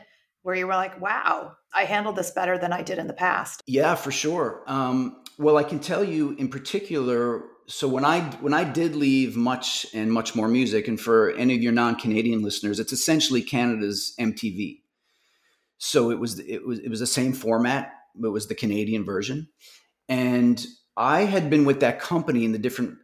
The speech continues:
Speaker 2: iterations of it. So much like M T V had V H one, we had Much Music and Much More Music.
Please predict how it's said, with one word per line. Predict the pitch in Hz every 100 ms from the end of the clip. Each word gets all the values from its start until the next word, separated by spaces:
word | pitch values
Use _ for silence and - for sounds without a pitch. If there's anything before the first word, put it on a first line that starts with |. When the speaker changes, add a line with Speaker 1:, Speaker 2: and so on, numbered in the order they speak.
| _ 135
Speaker 2:
iterations | 123 120 151 - 117
of | 104 98
it. | 104 - -
So | 131
much | 117 135 -
like | 131 123 -
M | 120
T | 120 120
V | 120 113
had | 113 98
V | 110
H | 107 104 120
one, | 151 156 139 135
we | 120 117
had | 113 110
Much | 110 107 -
Music | 123 143 120 113
and | 107
Much | 104 -
More | 123 135
Music. | 117 92 98